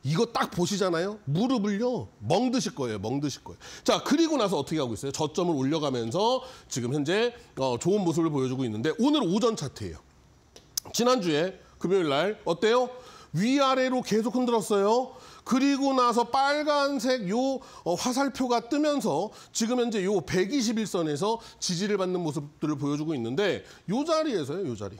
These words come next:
요 자리, 요 자리, 요렇게, 요렇게, 요 자리예요, 여러분. 요 자리에서 우리가 공략을 한번 해보겠다.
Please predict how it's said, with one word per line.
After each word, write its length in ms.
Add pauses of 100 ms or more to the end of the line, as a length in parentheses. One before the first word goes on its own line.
요 100
자리, 200 (160)
요 100
자리, 140 (120)
요렇게, 160 (440)
요렇게, 260 (280)
요 120
자리예요, 540
여러분. 460 (340)
요 200
자리에서 640
우리가 380
공략을 420
한번 260
해보겠다. 760